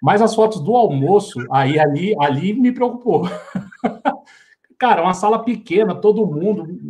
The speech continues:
um em cima, um meio amontoado em cima do outro, cara. Eu achei aquilo ali meio, meio esquisito, mas tudo bem. É, minhas perguntas são: quando voltar Landim e Tanuri, vão ficar quatorze dias sem contato com, com o elenco?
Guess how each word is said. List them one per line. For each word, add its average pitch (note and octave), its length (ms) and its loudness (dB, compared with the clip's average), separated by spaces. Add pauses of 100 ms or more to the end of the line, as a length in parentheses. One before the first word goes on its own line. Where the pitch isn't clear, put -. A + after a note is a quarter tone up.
(340)
um A3+ 140 -4
em A#3+ 60 4
cima, A3+ 320 -2
um G3 320 0
meio G3 160 2
amontoado G3+ 600 0
em D#3+ 40 -14
cima G#3 220 -8
do F#3 160 -6
outro, F3+ 260 2
cara. D3+ 200 -4
Eu D#3 60 -2
achei G3+ 300 -2
aquilo G#3+ 180 -6
ali G3 220 -6
meio, G#3+ 380 -2 (140)
meio E3 140 -6
esquisito, F3+ 500 -6
mas E3+ 140 -16
tudo G#3 140 -6
bem. C#3 200 -4 (720)
É, B2+ 920 0 (300)
minhas F#3 260 0
perguntas G#3 400 2
são: A#2 360 -4 (460)
quando A#3+ 240 4
voltar A3+ 460 6
Landim F3 640 0
e F#3 60 -8
Tanuri, D#3 440 -4
vão B2+ 160 -6
ficar F3+ 220 -2
quatorze E3+ 400 -4
dias F3 260 -2
sem F3 160 -12
contato E3 440 -6
com, C#3 340 -8
com - 140 -10
o C#3+ 40 -4
elenco? F3 340 -6